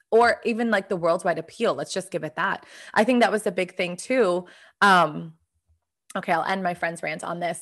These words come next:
that it was a big thing too during the, um, reunion, that they talked about how Friends was so,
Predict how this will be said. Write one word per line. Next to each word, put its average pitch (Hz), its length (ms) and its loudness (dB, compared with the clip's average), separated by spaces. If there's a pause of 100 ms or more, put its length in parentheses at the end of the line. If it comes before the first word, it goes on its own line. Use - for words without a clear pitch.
that 196 200 0
it 208 140 -2
was 262 140 0
a 220 80 2
big 208 220 0
thing 202 180 0
too 202 220 -4
during 175 420 -4
the, 165 520 -6 (400)
um, 170 600 2 (360)
reunion, 190 640 -4 (200)
that 202 180 2
they 185 200 -2 (140)
talked - 340 0
about 170 320 -4
how 170 260 0
Friends 180 640 -6
was 175 220 -4
so, 175 600 -2